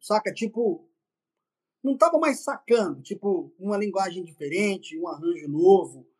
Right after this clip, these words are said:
um, um show diferente, uma nova fórmula. Não tava mais. Tudo virou entretenimento e aí a gente,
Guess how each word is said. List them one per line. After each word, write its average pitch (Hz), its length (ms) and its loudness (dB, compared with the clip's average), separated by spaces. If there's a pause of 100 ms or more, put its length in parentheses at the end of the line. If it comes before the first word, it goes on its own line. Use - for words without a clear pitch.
(440)
um, 170 500 -4
um 170 220 4
show 196 340 6
diferente, 156 560 -4
uma 165 160 0
nova 170 360 -2 (120)
fórmula. 165 640 0 (500)
Não 208 140 -2
tava 240 240 -2
mais. 214 320 -4
Tudo 240 300 -4
virou 208 220 4
entretenimento 214 840 -2
e 240 120 -4
aí 226 240 -2
a 220 60 2
gente, 208 300 -14